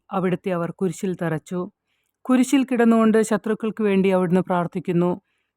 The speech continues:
നല്ല കള്ളനെ ആശ്വസിപ്പിക്കുന്നു. മാതാവും മറ്റു സ്ത്രീകളും കരഞ്ഞുകൊണ്ട്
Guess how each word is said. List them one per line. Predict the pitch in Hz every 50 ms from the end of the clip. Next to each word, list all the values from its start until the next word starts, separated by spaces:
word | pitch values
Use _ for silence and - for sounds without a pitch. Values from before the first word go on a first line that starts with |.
| _ 208
നല്ല | 202 202 202 196 202 202
കള്ളനെ | 202 208 196 190 180 180 180 180 185 - -
ആശ്വസിപ്പിക്കുന്നു. | 208 185 180 - - 202 175 - - 196 - 185 170 190 185 175 175 175 175 - - _ _ _ _ _ _ _ -
മാതാവും | 202 196 196 196 170 196 196 190 190 190 190 - - 214
മറ്റു | 196 190 185 - 220
സ്ത്രീകളും | - - - - 196 190 175 180 180 180 180 180 - _ _ _ _ _ _
കരഞ്ഞുകൊണ്ട് | - 220 214 208 220 226 233 226 214 202 190 170 185 190 -